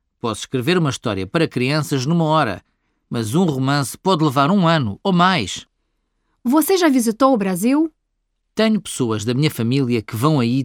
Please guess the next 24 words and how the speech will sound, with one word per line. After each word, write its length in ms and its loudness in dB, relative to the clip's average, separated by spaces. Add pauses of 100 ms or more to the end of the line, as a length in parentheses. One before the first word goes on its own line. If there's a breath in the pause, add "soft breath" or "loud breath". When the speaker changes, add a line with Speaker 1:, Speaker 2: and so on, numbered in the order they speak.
(160)
Speaker 1:
todos 360 4
os 180 2
anos 380 -6 (100)
e 80 2
me 100 4
trazem 340 2
fotografias 600 0
do 100 0
vosso 340 -2
belo 280 2
país, 400 -6 (380)
mas 180 2
nunca 240 4
lá 140 2
estive. 420 -10 (720)
Gostava 460 0
de 80 -6
conhecer 580 0
a 120 0
queda 420 0
de 160 0
água 240 0
de 140 -2
Iguaçu. 580 -2